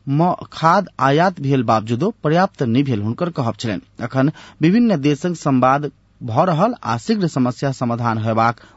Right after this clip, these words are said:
ओ विश्वास व्यक्त कयलनि। कार्यक्रम में लुम्बिनी प्रदेश के पर्यटन, ग्रामीण तथा शहरी विकास मंत्री डिल्ली बहादुर चौधरी शुद्धोधन के पर्यटकीय गंतव्य के रूप में विकास कर सहयोग करबाक प्रतिबद्धता जनौलनि।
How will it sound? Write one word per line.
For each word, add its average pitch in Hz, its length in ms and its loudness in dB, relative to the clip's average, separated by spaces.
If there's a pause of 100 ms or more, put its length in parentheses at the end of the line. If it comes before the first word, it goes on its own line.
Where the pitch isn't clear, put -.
ओ 143 120 2
विश्वास 123 580 0
व्यक्त 101 280 -6
कयलनि। 131 240 2 (480)
कार्यक्रम 180 420 2
में 247 60 4
लुम्बिनी 185 300 2
प्रदेश 165 340 -2
के 208 140 0
पर्यटन, 165 440 0
ग्रामीण 147 540 2
तथा 135 240 -6
शहरी 135 260 0
विकास 123 360 -2
मंत्री 135 300 0
डिल्ली 127 260 -2
बहादुर 113 360 -4
चौधरी 156 380 0 (520)
शुद्धोधन 185 540 2
के 208 320 2
पर्यटकीय 180 500 0
गंतव्य 147 520 0
के 139 120 0
रूप 131 180 0
में 143 100 2
विकास 120 460 -2
कर 143 240 -2
सहयोग 123 380 -4
करबाक 110 380 -4
प्रतिबद्धता 113 580 -6
जनौलनि। 104 440 0